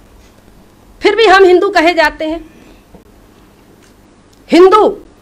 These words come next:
हिंदू का मतलब होता है जो दीन होता है, जो दि-, दलित होता है, जो तिरस्कृत होता है, जो चोर होता है, वो हिंदू। क्योंकि जब अकबर हमारे देश में आया था, जब उसने जजिया कर मांगा था और जजिया कर देने से ब्राह्मणों ने मना कर दिया था, उन्होंने कहा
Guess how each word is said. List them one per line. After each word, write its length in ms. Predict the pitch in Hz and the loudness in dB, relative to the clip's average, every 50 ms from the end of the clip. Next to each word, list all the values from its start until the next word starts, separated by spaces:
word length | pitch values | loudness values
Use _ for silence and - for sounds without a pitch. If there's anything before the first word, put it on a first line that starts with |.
| _ _ _ _ _ _ _ _ _ _ _ _ _ _ _ _ _ _ _ _ _ _ _ - | _ _ _ _ _ _ _ _ _ _ _ _ _ _ _ _ _ _ _ _ _ _ _ -2
हिंदू 240 | 302 370 381 427 392 | 0 2 2 2 2
का 160 | 392 381 381 | 2 2 2
मतलब 380 | 381 392 381 381 403 392 349 | 2 0 0 0 0 0 0
होता 200 | 381 370 370 370 | 0 0 0 0
है 160 | 349 339 349 349 | 2 2 2 0
जो 140 | 339 339 262 | 0 -2 -4
दीन 300 | 208 247 339 403 427 359 | -2 0 0 2 2 2
होता 280 | 320 339 339 339 349 | 2 2 2 2 2
है, 160 | 320 302 311 285 | 0 0 0 0
जो 120 | 311 302 | 0 -2
दि-, 280 | 220 190 196 220 285 - - - _ - - | -2 -2 -8 -10 -10 -12 -20 -20 _ -10 -2
दलित 340 | - 285 349 427 427 427 403 | 0 2 4 2 2 2 2
होता 260 | 349 339 330 330 311 | 2 2 2 2 2
है, 160 | 302 311 294 | 2 2 2
जो 120 | 247 285 277 | 0 0 -2
तिरस्कृत 500 | - - 302 370 359 370 - - - - | -2 -2 -2 -2 -2 -2 -4 -4 -2 0
होता 260 | 277 269 269 294 269 | -2 -2 0 0 -2
है, 260 | 247 254 254 220 214 | 0 0 -2 -2 -4
जो 100 | 214 240 | -6 -8
चोर 360 | 240 - - 330 370 392 349 | -8 -6 -4 -2 0 0 2
होता 260 | 285 294 285 285 269 247 | 2 0 0 0 0 0
है, 140 | 240 247 | 0 0
वो 120 | 240 233 214 | 0 -2 -2
हिंदू। 420 | 202 247 254 240 196 196 - - - - _ _ _ _ _ _ _ _ _ _ _ _ _ _ _ _ - | -2 -2 -2 -2 -4 -8 -12 -14 -20 -20 _ _ _ _ _ _ _ _ _ _ _ _ _ _ _ _ -4
क्योंकि 220 | 330 359 359 370 | -4 -2 0 0
जब 160 | - 370 349 330 | 2 2 2 2
अकबर 280 | 359 349 415 415 403 | 2 0 0 0 0
हमारे 340 | 349 359 359 359 349 349 339 | 2 2 2 2 2 2 2
देश 260 | 269 320 349 359 359 339 | 2 2 0 0 0 0
में 100 | 330 311 | 0 2
आया 160 | 311 349 370 | 2 2 0
था, 120 | 359 339 | 0 0
जब 180 | 311 311 294 294 | 0 0 -2 -2
उसने 240 | 294 302 269 285 214 | -4 -2 -2 -2 -2
जजिया 340 | 185 240 233 240 302 349 330 | -2 -4 -4 -2 -2 -2 -2
कर 180 | - 294 277 | -2 -4 -4
मांगा 280 | 254 233 214 208 208 202 | -4 -4 -4 -4 -6 -8
था 200 | 208 - 185 - - - _ _ _ _ - _ _ - | -10 -12 -20 -20 -20 -20 _ _ _ _ -20 _ _ -2
और 120 | 254 285 | -2 -2
जजिया 380 | 214 - 320 330 320 349 415 415 | 0 2 0 0 2 0 -2 0
कर 220 | - 381 381 370 - - - - 214 | 0 0 -2 -2 -4 -10 -18 -14 -6
देने 340 | 180 254 285 339 427 427 349 | 0 0 2 2 2 0 -2
से 160 | - 381 269 | -2 -4 -4
ब्राह्मणों 440 | - 285 285 339 359 370 370 359 349 | -2 0 0 2 2 2 2 2 2
ने 100 | 330 294 | 2 2
मना 240 | 285 285 349 359 | 0 0 -2 -2
कर 160 | 349 330 294 254 | -2 -4 -6 -6
दिया 240 | 277 294 285 277 | -4 -2 -2 -2
था, 160 | 269 285 302 294 | -2 -2 -2 -2
उन्होंने 280 | 285 277 277 285 269 | 0 -2 -2 -2 -2
कहा 360 | 262 269 247 294 359 427 415 | -2 -2 0 2 2 2 2